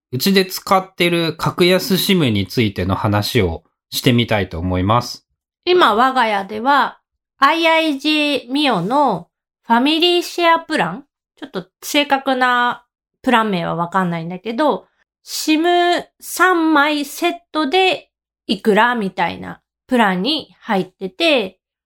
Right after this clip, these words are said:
Speaker 2: 春菜iPhone、ゴリゴiPhone、春菜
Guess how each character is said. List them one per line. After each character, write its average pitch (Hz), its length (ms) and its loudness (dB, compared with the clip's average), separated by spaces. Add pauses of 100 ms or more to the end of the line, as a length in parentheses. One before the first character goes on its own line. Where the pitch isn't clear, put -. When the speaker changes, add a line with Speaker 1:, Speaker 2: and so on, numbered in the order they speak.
Speaker 2:
春 311 280 2
菜 294 640 -2
iPhone、 247 840 -2 (400)
ゴ 269 160 2
リ 262 140 2
ゴ 247 360 0
iPhone、 247 720 -2 (400)
春 262 320 0
菜 247 380 0